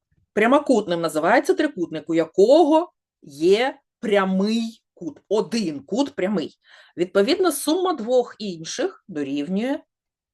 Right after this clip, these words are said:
дев'яносто, бо всі разом в трьох дев'яносто плюс альфа плюс бета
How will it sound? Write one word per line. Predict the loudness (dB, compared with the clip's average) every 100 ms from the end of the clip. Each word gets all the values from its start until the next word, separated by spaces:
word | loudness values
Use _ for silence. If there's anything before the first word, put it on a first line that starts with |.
| _ _ -10
дев'яносто, | -4 0 0 -2 -4 -6
бо | -4 -4 -6
всі | -14 -6 -2 -2 -2
разом | 0 0 0 -4 -6 -10
в | _
трьох | 0 2 0 -4
дев'яносто | -4 -4 -2 -2 -4 -8 -12
плюс | -10 -10 -6
альфа | 0 0 -2 -10
плюс | -14 -14 -10
бета | -10 -8 -10